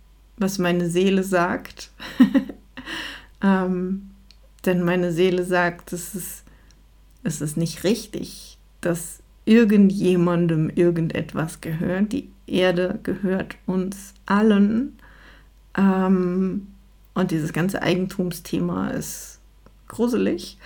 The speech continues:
<laughs> Und ich habe tatsächlich auch, ähm, in dem Seminar bei der Heidi,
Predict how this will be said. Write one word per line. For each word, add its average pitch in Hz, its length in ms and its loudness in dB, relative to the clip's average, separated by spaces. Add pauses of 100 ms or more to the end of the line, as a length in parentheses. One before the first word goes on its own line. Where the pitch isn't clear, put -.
(100)
<laughs> 330 1120 0
Und 196 140 -4
ich 196 120 -2
habe 180 140 0
tatsächlich 202 680 -2
auch, 185 220 -2 (120)
ähm, 180 560 -2
in 175 140 -2
dem 175 220 0
Seminar 175 560 -2
bei 185 160 -2
der 175 180 -2
Heidi, 180 460 -2